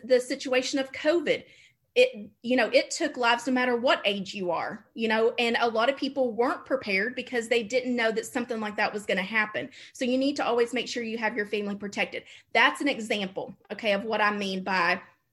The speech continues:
um, you know, adding those stories in. You know, my son has used it.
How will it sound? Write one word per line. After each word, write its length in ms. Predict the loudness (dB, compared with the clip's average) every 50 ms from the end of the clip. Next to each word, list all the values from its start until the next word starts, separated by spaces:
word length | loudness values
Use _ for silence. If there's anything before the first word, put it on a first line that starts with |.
| _ _ _ -2
um, 420 | 0 2 2 2 0 -2 -4 -10 -14 -20 _ _ _ _
you 120 | -4 -2 0
know, 160 | 0 0 0 2 2
adding 240 | 4 4 4 2
those 180 | 0 -2 -2 -4
stories 460 | -4 -2 -2 0 0 0 0 0 2
in. 300 | 0 0 0 -2 -6 -10 -12 _ _ _ _ _ _ -10
You 140 | -4 0 2
know, 160 | 2 2 2
my 180 | 2 2 2 2
son 360 | 2 2 2 4 4 4 4
has 200 | 2 2 0 -2
used 300 | -2 -2 -2 -2 0 2
it. 240 | 4 4 4 4